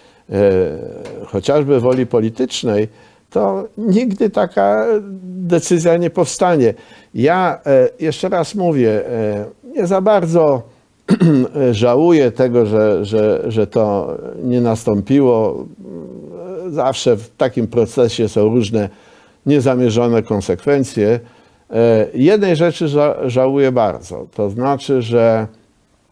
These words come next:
e, w dwa tysiące czwartym, piątym roku zaczęła powstawać koncepcja,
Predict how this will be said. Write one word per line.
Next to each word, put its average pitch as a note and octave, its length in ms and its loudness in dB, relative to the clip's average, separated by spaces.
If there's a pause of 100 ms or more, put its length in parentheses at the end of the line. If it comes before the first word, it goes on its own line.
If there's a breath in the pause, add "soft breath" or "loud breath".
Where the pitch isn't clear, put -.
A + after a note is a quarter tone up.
(440)
e, G2 320 -4
w D#2+ 220 -12
dwa A2+ 220 0
tysiące A#2 540 -4
czwartym, B2 500 -2
piątym A#2 460 -2
roku B2 480 -2 (560 soft breath)
zaczęła A2 420 0
powstawać D3+ 580 0
koncepcja, C3 920 0